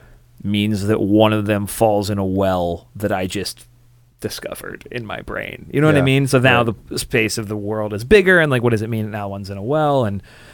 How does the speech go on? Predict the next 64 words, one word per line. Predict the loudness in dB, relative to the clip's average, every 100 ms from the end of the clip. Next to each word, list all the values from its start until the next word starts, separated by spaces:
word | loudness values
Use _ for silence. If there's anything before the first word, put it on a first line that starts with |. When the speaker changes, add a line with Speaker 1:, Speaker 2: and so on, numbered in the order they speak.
| -10
Speaker 1:
how | -2 0
does | 0
the | 0
fight | 0 0
go | -2
differently | -2 -4 -6 -6 -4
or | -2 -2
whatever | 0 0 -2 -6
they're | -6
in? | -6 -8 -10 -8
Speaker 2:
Sure. | -2 -2 -2
Speaker 1:
And, | -6 -4 -4
um, | -6 -2
that's, | 0 0 -2 -14 -4
that | 4 4 6
part | 6 6
of | 4
that | 2 0
entire | -2 -6 -6
process | -6 -8 -8 -8
was, | -8 -6
like, | -6 -2
the | -2
most | -2 -4 -4 -10
fun, | -4 -2 0 -4 -10 -14 -8
Speaker 2:
That's | 0
Speaker 1:
which | 2
is | 4
Speaker 2:
cool. | 2
Speaker 1:
like, | 2
how | 4 4
can | 4
I | 2
just | 2 -2 -2
keep | -6 -4
making | -2 -2 -2 -2
them | -2 -4
fail | -2 0 0 -2
forward | -4 -2 -2 -2 -6 -6
as | -4
Speaker 2:
Right. | 2 4
Speaker 1:
opposed | 2 0 0
Speaker 2:
Yeah, | 0
Speaker 1:
to, | 2
Speaker 2:
yeah, | 0
yeah, | -2 -2 -4
yeah, |
yeah. | -4
Speaker 1:
like, | -4 -8 -8
die? | -6 -2
Speaker 2:
As | 0 0
opposed | 2 0
to | 0
just | -2 2
like, | 2 2
"Oops, | 2
try | 0 0
again." | 0 -2 -4 2
Oops, | 6
Speaker 1:
Yeah, | 8 6
Speaker 2:
try | 4
Speaker 1:
like, | 4
Speaker 2:
again. | 6
Speaker 1:
nobody | 6 6 6